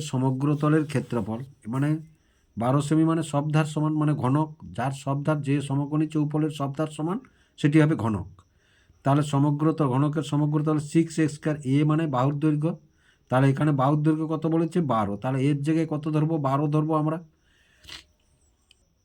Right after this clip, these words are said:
তাহলে দেখো আমরা সূত্রগুলি লিখব বলেছি,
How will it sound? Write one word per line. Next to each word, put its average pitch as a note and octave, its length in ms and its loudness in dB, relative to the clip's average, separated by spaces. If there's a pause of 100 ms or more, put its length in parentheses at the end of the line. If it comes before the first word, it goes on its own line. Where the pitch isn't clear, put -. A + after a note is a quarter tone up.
(1300)
তাহলে D3 260 4
দেখো E3 160 6 (100)
আমরা E3 160 4 (120)
সূত্রগুলি E3 560 2 (100)
লিখব D3 200 2 (140)
বলেছি, F3 300 4